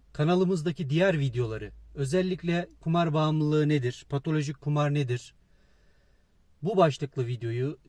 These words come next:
dinlemeleri, devamında kanalda yayınlanan ve, e, kumar bağımlılığı kavramını açıklayan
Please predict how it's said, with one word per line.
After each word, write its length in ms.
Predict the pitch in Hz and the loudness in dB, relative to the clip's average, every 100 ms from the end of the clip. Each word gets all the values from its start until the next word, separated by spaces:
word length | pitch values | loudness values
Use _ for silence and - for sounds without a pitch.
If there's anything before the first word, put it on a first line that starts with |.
| 123 | -4
dinlemeleri, 720 | 131 123 120 113 110 123 175 _ _ - _ _ _ _ _ - | -2 0 -2 -4 -4 -6 -6 _ _ -20 _ _ _ _ _ -2
devamında 800 | 143 160 190 196 190 196 185 - _ _ _ 151 | 0 2 0 0 0 0 0 -4 _ _ _ -20
kanalda 420 | - 156 175 180 175 | -4 0 2 2 2
yayınlanan 840 | 165 175 175 175 185 214 165 120 | 2 2 2 2 0 -4 -12 -4
ve, 240 | 156 175 - - | -2 -2 -6 -16
e, 220 | 135 - - | -18 -18 -20
kumar 380 | - 139 190 180 | -8 0 2 2
bağımlılığı 800 | 147 156 156 156 147 151 151 131 - _ _ _ _ _ _ - | 2 2 2 0 2 4 2 0 -10 _ _ _ _ _ _ -2
kavramını 460 | 156 156 170 165 | 0 2 2 2
açıklayan 640 | 170 - 156 156 147 135 | 0 -4 -2 0 2 0